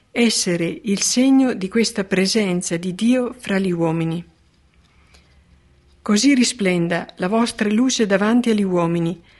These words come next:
perché vedano le vostre opere buone e rendano gloria al vostro Padre che è nei cieli.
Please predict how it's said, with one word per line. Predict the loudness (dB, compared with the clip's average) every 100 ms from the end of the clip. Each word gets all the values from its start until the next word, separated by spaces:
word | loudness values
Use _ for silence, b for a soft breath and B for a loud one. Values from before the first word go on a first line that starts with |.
| b b b
perché | -2 0 4
vedano | 4 4 0 -2 -2
le | -2
vostre | 0 -2 -4 -2 -2
opere | -2 0 0 2
buone | 2 0 0 -4 -8 b b b
e | 0 4
rendano | 6 4 4 2
gloria | 2 2 2 2 0 -2
al | -4
vostro | -2 -2 -2 -4
Padre | -2 -4 -2 -4
che | -2
è | -2
nei | -2
cieli. | -2 -4 -4 -6